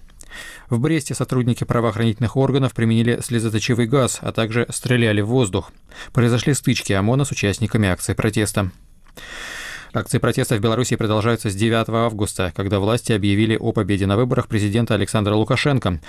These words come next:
Участники протестов не признают его победу, указывая на масштабные фальсификации.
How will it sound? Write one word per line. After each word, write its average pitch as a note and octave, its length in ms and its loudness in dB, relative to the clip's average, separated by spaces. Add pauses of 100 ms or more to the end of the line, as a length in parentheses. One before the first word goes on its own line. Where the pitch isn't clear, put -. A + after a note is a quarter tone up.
(220)
Участники A#2+ 460 0
протестов A#2 500 -2
не B2 160 4
признают A#2 480 2
его G#2 200 0
победу, G#2+ 400 2
указывая A2 520 0
на G#2+ 120 2
масштабные G2 520 0
фальсификации. G#2+ 960 0